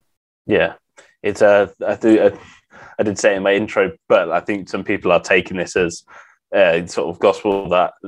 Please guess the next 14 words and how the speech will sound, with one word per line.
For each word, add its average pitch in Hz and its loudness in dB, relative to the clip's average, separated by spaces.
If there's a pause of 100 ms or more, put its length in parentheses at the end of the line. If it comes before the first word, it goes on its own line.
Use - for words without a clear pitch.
(160)
Max 92 -2
has 90 -8
now 87 -4
bottled 98 -2
this 87 -14 (220)
championship. 101 -6 (560)
But 127 0 (300)
Olivier, 110 0 (640)
as 101 -6
we've 113 -8
mentioned, 110 -4
he's - -12
starting 107 0
on 92 2